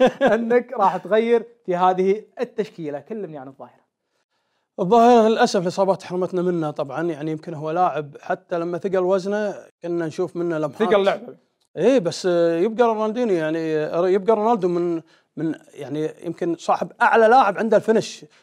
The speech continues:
Speaker 1: يعني اليوم أنت لما تشوف لاعب ينفرد بحارس المرمى،
Speaker 2: مم.
Speaker 1: من خمس انفرادات ممكن لاعب يسجل واحدة.
Speaker 2: نعم.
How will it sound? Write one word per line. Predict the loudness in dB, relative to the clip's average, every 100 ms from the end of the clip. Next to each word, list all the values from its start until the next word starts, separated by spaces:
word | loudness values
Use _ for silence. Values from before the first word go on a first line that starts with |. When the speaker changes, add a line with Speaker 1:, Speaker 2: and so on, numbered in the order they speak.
| _ -4
Speaker 1:
يعني | 0
اليوم | 2 2
أنت | 2
لما | 0 0
تشوف | -4 -2
لاعب | 0 2
ينفرد | 0 0 -2
بحارس | 0 0 2
المرمى، | 0 2 2 -2 -6
Speaker 2:
مم. | -16 -12 -6
Speaker 1:
من | -2 -2
خمس | 0 0 0
انفرادات | 2 4 4 2
ممكن | 0 2 2
لاعب | 2 2
يسجل | 0 2 2
واحدة. | 2 -4 -12
Speaker 2:
نعم. | -14 -16